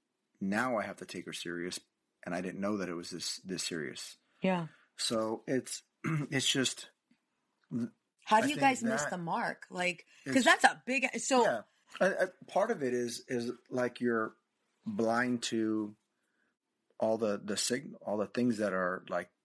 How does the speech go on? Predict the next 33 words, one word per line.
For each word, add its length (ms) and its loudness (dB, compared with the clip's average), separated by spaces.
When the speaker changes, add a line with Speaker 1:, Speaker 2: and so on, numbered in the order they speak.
Speaker 1:
indicating, 760 0
all 100 4
the 140 2
indicators, 600 -6
Speaker 2:
Mm-hmm. 260 0
Speaker 1:
blind 340 2
to 80 -4
all 60 2
those 140 -4
indicators 640 -2
and, 280 -2
um, 540 -2
the 100 -2
things 400 0
that 140 2
are 80 0
telling 360 0
you, 240 0
like, 240 -2
things 300 2
aren't 280 2
going 360 -4
well. 400 2
I 60 -8
mean, 340 -4
uh, 40 -12
you 120 -6
know, 140 -2
what 200 0
is, 320 -2
what 260 -4
is 180 0
your 420 -2